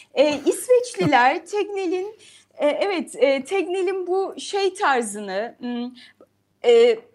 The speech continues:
V yaka kazak giyiyor, işte bisikletle iş yerine gidiyor ve korona da aslında İsveç'te siyasetçiler değil,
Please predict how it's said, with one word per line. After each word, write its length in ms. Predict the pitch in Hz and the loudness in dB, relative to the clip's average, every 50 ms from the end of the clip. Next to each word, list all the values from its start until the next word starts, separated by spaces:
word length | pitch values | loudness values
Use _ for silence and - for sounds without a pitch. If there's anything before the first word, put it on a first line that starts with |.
| _ _ - | _ _ -10
V 360 | 254 233 202 123 - 233 349 | -10 -10 -10 -6 -2 0 2
yaka 440 | 359 392 403 403 415 415 415 453 440 | 4 6 6 4 4 2 -2 -2 -2
kazak 460 | 440 427 359 349 370 370 370 370 - | 0 0 2 4 4 4 4 0 -2
giyiyor, 440 | 302 285 254 226 214 202 202 214 220 | -2 -2 0 0 2 2 0 0 -2
işte 280 | 254 - - 302 240 | -6 -8 -8 -6 -6
bisikletle 840 | 262 311 - 339 277 - 320 311 320 320 - 311 302 285 269 254 - | -6 -6 -8 -8 -6 -2 -2 -2 -2 -4 -4 0 2 2 2 2 0
iş 240 | 262 262 - - 302 | -4 -8 -6 -4 -2
yerine 320 | 285 254 240 247 233 220 | -2 -2 -2 -4 -4 -6
gidiyor 540 | 214 190 208 185 170 190 202 220 285 311 359 | -6 -8 -10 -8 -6 -2 -2 0 0 -2 -2
ve 80 | 403 381 403 427 - - - - - _ _ _ _ _ _ _ - 233 - - - 233 226 220 | -2 -4 -4 -4 -8 -12 -20 -20 -20 _ _ _ _ _ _ _ -14 -14 -14 -12 -12 -12 -10 -8
korona 540 | - - 370 392 392 427 440 480 480 480 453 | -2 2 4 4 4 4 2 2 0 0 2
da 220 | 427 415 403 - | 4 4 6 6
aslında 440 | - 285 330 320 - 359 349 349 359 | 6 4 4 2 -2 -4 -4 -2 -2
İsveç'te 600 | 370 277 247 311 - - 381 370 - - - 359 | -4 -4 -6 -8 -6 -4 -4 -4 -4 -4 -6 -6
siyasetçiler 1000 | 339 - - 339 320 330 339 339 - 381 359 - - - 381 392 349 349 370 - | -6 -4 0 2 2 2 2 0 -2 -4 -6 -6 -8 -6 -4 -2 -2 -2 -4 -6
değil, 220 | - 480 508 508 | -10 -12 -12 -12